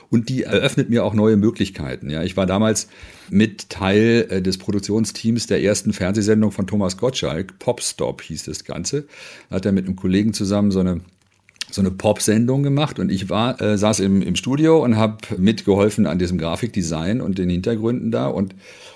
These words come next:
und dann haben wir rumgespielt mit diesen elektronischen Geräten. Das waren keine Digitalgeräte, das waren kein Computer, das waren wirklich so, man, man sag form-, förmlich auf den,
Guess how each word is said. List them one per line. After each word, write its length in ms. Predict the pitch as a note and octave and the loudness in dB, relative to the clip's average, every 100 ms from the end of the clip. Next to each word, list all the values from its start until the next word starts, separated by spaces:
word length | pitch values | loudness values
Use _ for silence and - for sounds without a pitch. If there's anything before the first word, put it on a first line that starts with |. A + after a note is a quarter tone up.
| _ | _
und 160 | G#2+ G#2 | 0 2
dann 140 | G2+ | 2
haben 120 | G2+ | 4
wir 100 | C#3 | 4
rumgespielt 680 | C#3 G#3 G3+ - - C2+ B1+ | 6 6 6 2 -4 -8 -6
mit 180 | C#2 C#2+ | -6 -4
diesen 400 | F2+ F#2 F#2 F#2 - - | -2 2 4 2 -4 -4
elektronischen 640 | G#2 A2 - A#2+ C3+ B2 | 0 0 0 -2 0 0
Geräten. 300 | A#2+ A#2 D3 | 0 2 2
Das 120 | A#2+ F#2 | 0 -2
waren 180 | G2 | -2
keine 340 | - - F3+ F3+ | -4 -6 -2 -2
Digitalgeräte, 640 | D3+ C#3+ C#3 C#3 C3 D2+ | -2 -6 -4 -2 -2 -2
das 120 | B1+ - | -4 -8
waren 80 | |
kein 220 | - D#3 D#3 | -6 -6 -4
Computer, 460 | C#3+ - D3+ F2 | -6 -6 -6 -4
das 180 | D2+ - | -4 -6
waren 260 | - F#2 E2 | -8 -8 -6
wirklich 300 | A2+ A2 G#2+ | -4 -4 0
so, 220 | G#2 G2+ - - - - - - | 0 0 -8 -18 -20 -20 -20 -4
man, 300 | F#2 F#2+ F#2 | 0 0 0
man 160 | F#2 | 0
sag 400 | F#2 F#2 G2 B2 | 0 2 2 0
form-, 560 | - - - A#2 B2+ B2+ | -6 -10 -2 0 2 0
förmlich 440 | - A#2+ B2+ A2 | 2 4 4 2
auf 160 | - G2+ | 0 -2
den, 360 | G#2+ G#2 G2+ | 2 4 4